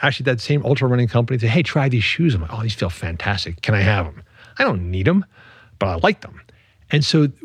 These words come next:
there is that sensual joy of comforting your feet with something.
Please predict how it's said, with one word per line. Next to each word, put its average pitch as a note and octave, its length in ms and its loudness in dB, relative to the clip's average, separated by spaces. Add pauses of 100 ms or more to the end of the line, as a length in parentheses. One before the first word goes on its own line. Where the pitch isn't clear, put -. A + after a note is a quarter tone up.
(100)
there C#3+ 120 4
is F#3+ 180 2
that D3 120 2
sensual D3 640 0
joy G#2 640 2
of G2+ 240 -4
comforting A#2 560 0
your F#2 120 2
feet - 360 -2
with F2+ 100 -4
something. E2 460 -6